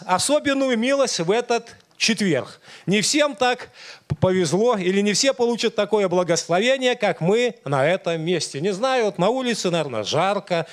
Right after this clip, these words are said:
на улице душновато, а, где-то, может, скучновато.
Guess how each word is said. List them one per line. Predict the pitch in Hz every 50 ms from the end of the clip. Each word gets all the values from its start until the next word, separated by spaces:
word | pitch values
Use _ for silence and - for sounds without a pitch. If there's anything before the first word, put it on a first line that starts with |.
| - - -
на | 156 180 233
улице | 247 254 240 226 190 - - 170 156
душновато, | 143 143 131 - 135 135 139 156 185 233 240 233 233 226 208 202 196 170 - - - - - -
а, | - 180 170 160
где-то, | 147 240 254 247 220 208
может, | 202 196 180 151 160 147
скучновато. | - - - 160 139 - - 135 151 180 226 254 269 269 233 - 226 214 196 -